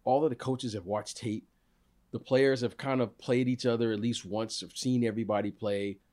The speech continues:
You got a familiarity of how the league is playing, the style, all of the things. Everyone's now is gonna settle in. What's the scouting report, James Harden and Kevin Durant?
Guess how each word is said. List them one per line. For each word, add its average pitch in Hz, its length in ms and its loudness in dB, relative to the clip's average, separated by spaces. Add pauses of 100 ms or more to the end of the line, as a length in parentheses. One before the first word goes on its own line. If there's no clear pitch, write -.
(140)
You 170 100 -8
got 247 200 0
a 160 60 2
familiarity 123 840 2
of 95 140 -4
how 113 380 -2
the 101 60 -4
league 104 420 -4
is 92 80 -12
playing, 101 600 -8
the 82 80 -14
style, 104 760 0
all 107 200 0
of 107 60 -4
the 98 80 -8
things. 101 520 -8
Everyone's 151 460 2
now 117 200 0
is 110 100 -8
gonna 98 180 -6
settle 95 440 -4
in. 78 100 -12 (2500)
What's 220 220 4
the 311 60 0
scouting 190 340 8
report, 131 500 2 (760)
James 143 320 2
Harden 117 240 4
and 98 60 -6
Kevin 104 240 -2
Durant? 85 300 -8